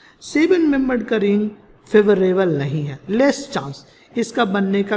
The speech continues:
कम चांस है, इसीलिए इस केस में इंट्रामोलिकुलर हाइड्रोजन बॉन्डिंग नहीं होगा, इंटरमोलिकुलर हाइड्रोजन बॉन्डिंग होगा। मगर इस केस में इंट्रामोलिकुलर हाइड्रोजन बॉन्डिंग होगा, इसीलिए इसका बॉइलिंग पॉइंट जो है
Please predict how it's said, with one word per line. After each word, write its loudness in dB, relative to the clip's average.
कम -2
चांस -8
है, -16
इसीलिए 4
इस -4
केस 0
में -8
इंट्रामोलिकुलर 0
हाइड्रोजन -6
बॉन्डिंग -4
नहीं 0
होगा, 0
इंटरमोलिकुलर 2
हाइड्रोजन -8
बॉन्डिंग -10
होगा। -10
मगर 4
इस 4
केस 0
में -4
इंट्रामोलिकुलर 2
हाइड्रोजन -4
बॉन्डिंग -6
होगा, -6
इसीलिए 2
इसका -2
बॉइलिंग 2
पॉइंट 0
जो -2
है -4